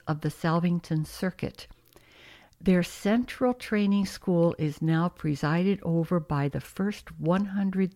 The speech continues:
thousand Nebedan seraphim, and at their head is the original or firstborn angel of this local universe.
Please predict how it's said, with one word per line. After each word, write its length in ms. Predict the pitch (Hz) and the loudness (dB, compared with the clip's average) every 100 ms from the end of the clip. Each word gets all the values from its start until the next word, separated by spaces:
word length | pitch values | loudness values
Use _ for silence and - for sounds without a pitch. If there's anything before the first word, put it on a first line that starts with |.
| - | -2
thousand 580 | 170 165 165 - 156 151 - _ - | 0 2 0 0 0 -2 -8 _ -2
Nebedan 680 | 156 160 165 160 156 151 - | 0 2 2 2 0 -2 -6
seraphim, 680 | - 151 143 - - 131 - _ - - - - - - - | -2 0 0 -2 -6 -8 -14 _ -20 -20 -20 -20 -20 -10 2
and 200 | 190 180 | 2 4
at 220 | 185 190 | 2 2
their 180 | 185 170 | 2 0
head 560 | 156 190 254 156 143 - - _ - | -2 -2 0 2 0 -10 -20 _ -4
is 160 | 180 | -4
the 160 | - - | -2 -2
original 600 | 160 180 196 220 220 226 | 0 0 0 0 2 2
or 140 | - 165 | 0 -2
firstborn 840 | - 208 214 - - 180 175 175 - | -4 -4 -4 -6 -4 0 2 0 0
angel 600 | 185 190 185 147 135 - | 2 2 2 0 -2 -2
of 180 | 151 | -4
this 240 | 151 170 - | -2 -4 -2
local 320 | 160 156 151 | -2 0 0
universe. 640 | 165 175 151 147 - - | 2 2 0 -4 -8 -16